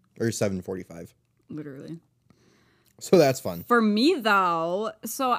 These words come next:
Speaker 2: I went to school, um,
Speaker 1: Yeah, you got a lot going on.
Speaker 2: Yeah,
Speaker 1: This is
Speaker 2: I
Speaker 1: gonna be
Speaker 2: went
Speaker 1: your
Speaker 2: to
Speaker 1: whole memoir.
Speaker 2: school for, like, dental stuff, and I specialized in oral surgery.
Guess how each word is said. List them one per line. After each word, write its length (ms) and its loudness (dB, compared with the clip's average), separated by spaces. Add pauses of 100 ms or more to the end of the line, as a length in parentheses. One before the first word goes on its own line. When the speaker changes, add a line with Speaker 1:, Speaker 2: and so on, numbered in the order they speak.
Speaker 2:
I 160 -2
went 160 -4
to 140 -10
school, 1080 0 (220)
um, 1040 -2
Speaker 1:
Yeah, 140 -4
you 160 -6
got 80 2
a 60 -2
lot 260 -4
going 180 -6
on. 180 -10
Speaker 2:
Yeah, 240 -6
Speaker 1:
This 120 -2
is 20 -4
Speaker 2:
I 40 -2
Speaker 1:
gonna 100 0
be 60 -2
Speaker 2:
went 80 -4
Speaker 1:
your 100 -4
Speaker 2:
to 60 -4
Speaker 1:
whole 100 -4
memoir. 380 -4
Speaker 2:
school 440 -2
for, 180 -8
like, 380 -10 (1700)
dental 920 0
stuff, 560 -2
and 160 -6
I 80 -4
specialized 1120 -2 (180)
in 420 -4
oral 420 -2
surgery. 1200 -6